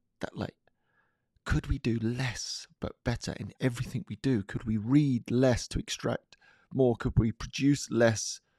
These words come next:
at a higher quality? Could we show up to life more present and optimized by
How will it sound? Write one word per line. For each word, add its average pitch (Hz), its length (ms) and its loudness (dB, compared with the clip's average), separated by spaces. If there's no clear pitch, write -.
at 113 100 0
a 104 100 -2
higher 117 160 2
quality? 123 480 2
Could - 180 -14
we 120 80 -4
show - 380 0
up - 220 0
to 123 100 2
life 110 580 0
more 117 200 -4
present 120 640 -2
and 101 140 -4
optimized 104 680 -2
by 120 140 -4